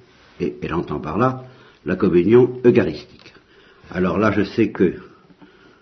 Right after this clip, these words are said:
euh, au synode de Rome, j'aurai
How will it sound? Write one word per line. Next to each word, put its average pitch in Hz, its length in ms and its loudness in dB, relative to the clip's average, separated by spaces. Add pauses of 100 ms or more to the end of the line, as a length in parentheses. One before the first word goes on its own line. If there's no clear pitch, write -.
(300)
euh, 69 140 -10 (840)
au 127 140 6
synode 101 680 -2 (380)
de - 80 -12
Rome, 127 540 4 (840)
j'aurai 90 420 -2